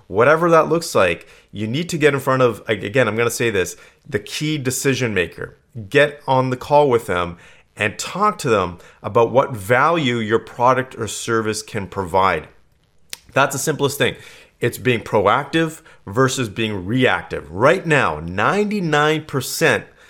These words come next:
of the business communities are being, uh, reactive. Ninety-nine percent of the business owners,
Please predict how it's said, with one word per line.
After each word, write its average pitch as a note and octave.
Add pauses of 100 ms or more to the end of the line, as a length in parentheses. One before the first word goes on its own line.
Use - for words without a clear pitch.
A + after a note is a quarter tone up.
(320)
of B2+
the B2+
business C3
communities B2 (280)
are A2+
being, G#2 (320)
uh, E2+ (260)
reactive. A2+
Ninety-nine D#3+
percent C3
of A#2
the A2+
business A2
owners, A2